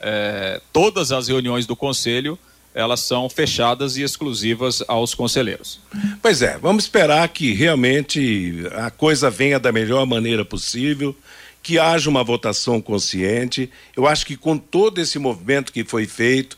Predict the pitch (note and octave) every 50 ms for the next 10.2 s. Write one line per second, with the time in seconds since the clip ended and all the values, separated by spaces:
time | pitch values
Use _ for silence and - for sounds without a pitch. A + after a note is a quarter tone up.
0 | _ - - - - - G#2+ A2 - - C#3+ B2 G#2+ A#2+ A2+ B2+ C#3 C#3 A#2+ -
1 | A#2 A2+ G#2+ G#2+ G#2+ A2 B2+ C3+ B2+ - A2+ A2 - - G#2 F#2+ - - A#2 B2+
2 | C3 C3+ B2+ - - C3+ B2+ A#2 - - - - - - A2 B2 C3+ C#3 C#3 D3
3 | C3 C#3 C3 B2+ C3 B2+ C3 A#2+ - - A#2+ A2 - - - C3+ C3+ C3+ C3+ A#2+
4 | A2+ A2 G#2+ G2+ G2 F#2 A#2 A2 G2+ F#2 A2 A2 G#2 G2 - - - A2+ A#2 B2+
5 | C#3 C#3+ D3 D3 D3 C#3 - - - - _ - - - - F#3 F3 - E3 C3
6 | A2 A#2 C3+ - - F#3 G3+ A3 - F4 D#4+ E4+ A3+ C3 G#2 E2 C#2 C#2+ F#2+ A#2+
7 | A#2+ - B2 A#2 C3+ D3 - F3+ F3+ F3 - - E3+ C3 A2+ C#3+ D3 D#3+ F#3 F#3+
8 | G3 G#3+ G#3+ G#3 - - - - - - F#3+ F#3+ F#3+ E3 - - D3+ D#3 D#3 D#3+
9 | F3+ G3 G3+ D#3+ F#3 A#3 A3+ A3+ - E3+ D3 B2+ G#2+ G2 G#2+ B2+ C#3 C3+ D3+ C3+
10 | B2+ A#2 G#2+ G2